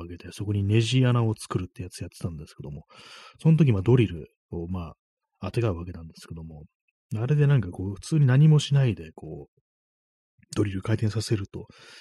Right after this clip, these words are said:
焼き付いちゃって切れ味がね、切れなくなるっていうね、ことらしいんで、ドリルがダメになるらしいんで、そこれをこう、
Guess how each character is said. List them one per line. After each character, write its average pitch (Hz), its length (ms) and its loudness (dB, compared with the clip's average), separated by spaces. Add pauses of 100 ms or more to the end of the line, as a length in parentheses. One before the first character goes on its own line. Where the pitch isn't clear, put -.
焼 - 240 -2
き - 40 -12
付 180 100 4
い 139 40 4
ち - 80 -6
ゃ 95 40 -8
っ - 40 -16
て - 120 -20
切 - 120 -4
れ 156 100 4
味 98 180 0
が 87 80 -8
ね、 87 200 -12 (400)
切 131 120 -2
れ 180 60 8
な 135 100 6
く 90 80 -6
な 85 100 -8
る 87 140 -14
っ - 40 -20
て 98 100 -12
い 90 40 -8
う 90 40 -10
ね、 90 100 -12
こ 104 100 -14
と 101 80 -10
ら 95 140 -10
し - 140 -10
い 90 40 -10
ん 85 80 -12
で、 85 120 -14 (100)
ド 127 100 2
リ 123 60 0
ル 98 60 0
が 90 60 -6
ダ 95 80 -4
メ 139 100 4
に 120 60 4
な 95 60 -2
る 90 140 -10
ら 90 60 -12
し - 140 -10
い 92 40 -8
ん 85 100 -14
で、 80 180 -18
そ - 160 -12
こ 147 120 -4
れ 156 100 0
を 160 200 2
こ 135 220 -2
う、 - 60 -18